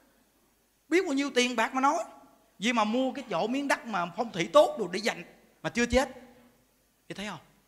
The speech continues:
Bây giờ mình đi vô chùa mình tu, mình không có tốn tiền phi lý. Đất nước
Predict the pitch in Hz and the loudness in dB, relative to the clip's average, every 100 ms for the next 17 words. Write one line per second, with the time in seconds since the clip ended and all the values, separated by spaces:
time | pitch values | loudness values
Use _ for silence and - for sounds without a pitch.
0 | _ _ _ 196 196 180 170 165 180 196 | _ _ _ -6 -2 -2 -2 -6 -6 -6
1 | 190 165 156 185 185 160 139 190 233 254 | -6 -8 -8 -8 -8 -8 -12 -12 -6 -2
2 | 269 - 185 143 - 208 220 302 - _ | -2 -2 -6 -4 -8 -6 -6 -8 -14 _
3 | _ _ _ _ _ _ _ _ _ _ | _ _ _ _ _ _ _ _ _ _
4 | _ _ - 247 277 302 | _ _ 0 2 0 -4